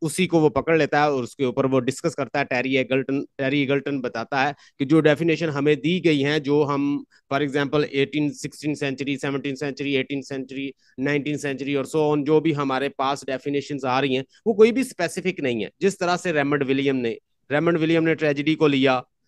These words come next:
तो ट्रेजेडी को आपके सामने उसने क्या, अ, क्लासिकल और उसके बाद मेडिवल ट्रेजेडी को डिस्कस किया, क्लासिकल और मेडिवल। फिर वो आ जाता है एलिजाबेथन ट्रेजेडी, वो कहता है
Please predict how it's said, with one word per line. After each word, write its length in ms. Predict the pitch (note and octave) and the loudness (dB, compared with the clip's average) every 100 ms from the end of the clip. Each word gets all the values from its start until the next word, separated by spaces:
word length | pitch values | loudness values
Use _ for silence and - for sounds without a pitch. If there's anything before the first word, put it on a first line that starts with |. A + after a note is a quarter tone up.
| _ | _
तो 80 | D#3 | -6
ट्रेजेडी 420 | D3+ D#3+ D3 D3+ | 0 2 2 0
को 200 | D#3 D#3+ | 2 4
आपके 400 | D#3 D3 C#3+ E3 | 6 4 0 -4
सामने 360 | D3+ D3 D3+ D#3 | -2 -2 0 0
उसने 240 | C#3+ D3+ | 0 -2
क्या, 180 | C#3+ D3+ | -2 -2
अ, 840 | F#3 _ _ - B2 C#3 C#3+ D3 C#3 | -4 _ _ -8 -2 0 2 0 -2
क्लासिकल 600 | D3+ D3+ D#3 D#3 D#3 D#3+ | 0 0 -2 0 2 2
और 520 | C#3 C3+ D3 D#3+ F3 _ _ _ | 0 0 2 0 -2 _ _ _
उसके 260 | C#3 - D3+ | -16 -4 0
बाद 300 | C3 C#3 C#3 | 4 4 6
मेडिवल 440 | C#3 D3 D3 D3 | 4 4 4 4
ट्रेजेडी 420 | C#3+ C#3 B2 B2 C3+ | 2 0 -2 -2 -2
को 100 | C#3 | -2
डिस्कस 380 | A#2+ - A2+ | -2 -6 -10
किया, 260 | - F2 - _ _ - | -10 -12 -14 _ _ -6
क्लासिकल 440 | B2 B2+ D3 C#3+ | -4 -4 -2 0
और 300 | C3 A#2+ A#2 | 0 -2 -4
मेडिवल। 400 | A#2 G#2 G2 E2 - _ _ _ _ _ | -8 -8 -6 -8 -12 _ _ _ _ _
फिर 120 | D3+ D3+ | 4 6
वो 120 | D#3 | 6
आ 160 | C#3+ | 4
जाता 240 | C3+ C3+ C#3+ | 4 2 2
है 60 | |
एलिजाबेथन 540 | C3+ A#2+ B2 A2+ A#2 A2 | 2 0 -2 -4 -4 -6
ट्रेजेडी, 520 | A2+ A2 G#2 A2 A2 _ _ _ | -4 -4 -6 -10 -10 _ _ _
वो 60 | G#2 | -6
कहता 320 | A2 B2 B2+ | -4 0 0
है 120 | C3+ | 0